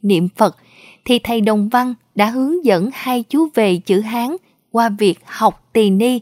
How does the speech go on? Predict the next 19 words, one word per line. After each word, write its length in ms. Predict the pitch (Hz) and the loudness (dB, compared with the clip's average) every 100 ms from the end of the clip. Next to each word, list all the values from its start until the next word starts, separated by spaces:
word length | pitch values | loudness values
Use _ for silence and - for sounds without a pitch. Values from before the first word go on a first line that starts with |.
| - _ - _ | -8 _ -20 _
sau 280 | - - 233 | -8 -4 -2
đó 360 | 208 208 247 370 _ - | 0 -2 -4 -8 _ -6
là 260 | 220 208 - | 0 0 0
oai 220 | 220 254 | -2 0
nghi 340 | 240 233 247 226 _ _ _ - | 0 0 -2 -4 _ _ _ -4
và 280 | 220 214 | 0 2
ba 240 | 208 240 262 | 2 -2 -2
mươi 220 | 254 254 | -2 -4
phút 140 | - 370 | -2 -2
sau 260 | - 277 247 | -2 -2 -2
cùng 400 | - 226 190 175 _ | 2 4 4 0 _
của 140 | - 208 | 0 2
mỗi 320 | 240 170 202 | 2 0 0
tối 300 | - 220 285 370 _ - _ | 0 2 2 0 _ -20 _
là 300 | - 220 214 202 | -6 -4 -2 -4
thực 280 | - 190 _ | -2 -2 _
tập 180 | 214 - _ _ - | -4 -4 _ _ -2
chuông 300 | 254 247 220 | 0 0 0
mõ, 320 | 131 147 | 0 -2